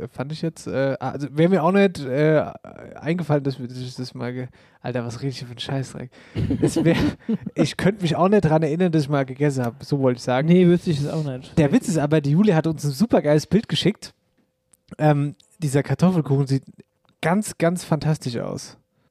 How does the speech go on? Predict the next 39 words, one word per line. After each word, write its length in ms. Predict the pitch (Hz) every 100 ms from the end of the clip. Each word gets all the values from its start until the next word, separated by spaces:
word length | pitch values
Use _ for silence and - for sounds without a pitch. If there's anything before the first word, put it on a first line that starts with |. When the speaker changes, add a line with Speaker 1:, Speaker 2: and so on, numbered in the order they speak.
| _
Speaker 1:
Guck 180 | 160 147
mal 80 | 131
hier, 100 | 135
das 140 | 131
Bild 180 | 151 160
hat 160 | 165 -
sie 60 |
uns 120 | 156
geschickt 280 | - - 202
vom 160 | - 147
Kartoffelkuchen. 720 | 135 151 160 180 202 208 220 - _ -
Das 140 | - 120
sieht 120 | 123
echt 240 | 120 120
saulecker 540 | - 127 165 208 196 110
aus. 340 | 120 - - - _ _ _ _ _ - - - _ _
Speaker 2:
Der 100 | 147
sieht 160 | 147 151
vor 120 | 143
allen 320 | 143 160 151
Dingen 320 | 156 156 151
sehr 240 | 135 139 143
deftig 560 | - 175 170 - 131
aus. 180 | 117 123
Speaker 1:
Das 160 | - 123
sieht 120 | 131
vor 120 | 151
allen 140 | 135 143
Dingen 140 | 143
nicht 160 | 139 123
aus 180 | 131
wie 60 | 123
ein 80 | 123
Kuchen. 380 | 180 190 123 110
Speaker 2:
Das 100 | 151
sieht 140 | 156
aus 180 | 170 165
wie 120 | 180
so 340 | 160 170 160